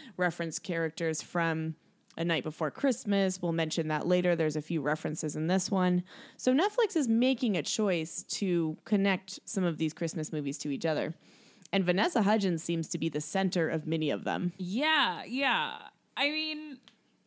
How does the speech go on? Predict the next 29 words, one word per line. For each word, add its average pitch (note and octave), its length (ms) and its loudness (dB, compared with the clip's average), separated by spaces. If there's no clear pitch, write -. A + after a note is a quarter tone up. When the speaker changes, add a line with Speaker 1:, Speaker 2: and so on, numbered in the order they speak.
Speaker 2:
one C4+ 300 -4
of F#4+ 80 -6
the F4 100 -6
things A#3 320 -6
that G#3+ 160 -6
makes G3 340 -6
this G3 220 -6
trilogy F3 720 -10
so E3+ 320 -12
much D#3+ 280 -16
better D#3+ 420 -14
than D3+ 140 -18
A D3+ 60 -18
Christmas F3 520 -16
Prince D3+ 560 -20
is E3+ 140 -14
that E3 240 -14
Vanessa C4 460 -6
Hudgens' G#3+ 680 -8
charisma G#3+ 1000 -8
is F#3 260 -6
just - 420 -12
all A#3 420 -4
over G#3+ 320 -6
the F#3+ 120 -12
place. - 760 -16
And G3 120 -4
it F3 120 -10
makes - 800 -8